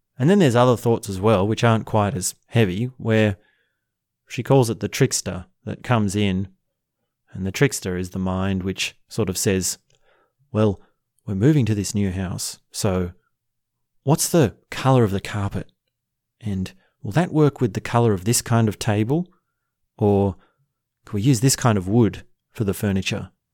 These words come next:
Oh, yes. And what about another closet in the bedroom? And what about this kind of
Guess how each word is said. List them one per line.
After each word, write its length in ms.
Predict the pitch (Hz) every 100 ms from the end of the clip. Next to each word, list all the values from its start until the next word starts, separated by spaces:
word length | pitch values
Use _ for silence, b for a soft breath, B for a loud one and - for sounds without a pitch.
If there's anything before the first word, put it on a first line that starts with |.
| _ _ _ _ _
Oh, 340 | 101 98 107 98
yes. 460 | 95 98 92 - - _ _ _
And 140 | 98
what 120 | 98 151
about 320 | 127 113 - _ -
another 260 | 104 117
closet 460 | - - 127 113 107
in 100 | 98
the 80 | 92
bedroom? 580 | 104 98 92 87 - -
And 100 | 98
what 100 | 98
about 180 | 123 113
this 180 | 117 113
kind 260 | - 110 95
of 140 | 90